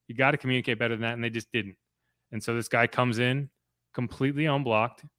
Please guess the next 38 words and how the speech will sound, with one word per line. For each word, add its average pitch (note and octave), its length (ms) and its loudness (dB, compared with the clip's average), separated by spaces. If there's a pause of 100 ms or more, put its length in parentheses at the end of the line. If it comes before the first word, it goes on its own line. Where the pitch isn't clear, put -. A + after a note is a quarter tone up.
(480)
and, A#2 380 0
uh, A#2 220 2 (120)
eats C3+ 220 -2
Jameis's B2+ 440 0
lunch. G#2+ 400 -4 (680)
I A#2 60 -2
say D3 180 4
that C3+ 180 0
too A#2+ 100 -2
much, G#2+ 280 -4
but A2 100 -4
it's G#2+ 120 -4
what A#2+ 80 0
happened. G#2 340 -4 (500)
W-, E3+ 320 2
like E3+ 200 6
what F3 140 8
Dennis F#3 280 10
was D#3 100 2
saying, F#3+ 440 4
it's, - 340 0 (360)
it's E3+ 180 -4
not F#3 280 2
just E3+ 240 4
about C3+ 540 4
winning C#3 560 4
one-on-one B2 600 4
offensive G2+ 460 -2
line A2+ 240 -2
matchups. G2 600 -10 (320)
You B2+ 180 2
have C3+ 340 2
to D3 80 2
be B2+ 200 4
able B2 280 4
to A2+ 520 -2 (260)
identify A#2 960 2 (200)
situations, A#2 880 2